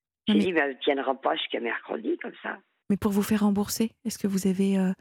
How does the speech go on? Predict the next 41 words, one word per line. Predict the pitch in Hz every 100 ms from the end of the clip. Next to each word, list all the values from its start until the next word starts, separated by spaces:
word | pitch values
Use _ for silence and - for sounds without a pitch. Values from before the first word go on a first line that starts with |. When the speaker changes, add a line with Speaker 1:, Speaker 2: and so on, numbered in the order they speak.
| _ _ _ -
Speaker 2:
montré | 202 196 -
les, | 208 196 185
les | 185
factures | 196 - - 202
de, | 185 180 -
d'achat, | - 190 - 202 202
euh, | 196
Speaker 1:
Oui, | 277 262
oui, | 233 226
Speaker 2:
de | 190
Speaker 1:
oui. | 214
Speaker 2:
courses ? | 285 - - 233
Speaker 1:
Il |
Speaker 2:
Oui. | 220
Speaker 1:
m'a | 196
dit, « | 214
Mais | 202 196
c'est | 196 185
pas, | 202 185
mais | 180 180
sa | 190
fille | - 202
a | 190
dit, | 156 214
c'est | - 131
pas, | 170 170
euh, | 156 156
c'est | 151
pas | 180
moi | 185 202
qui | 190
vous | 180
a | 156
dit | 143
de | 160
faire | 156 151
des | 147
courses. | - - - - - _ _ _ _ _ _ -
Je | 147
regrette. » | 131 107 104 - - _ _ _ _ _ _ _ _ _ _ _ _ _ _ - _ _ _ _ _ - 147
Voilà. | - 120 -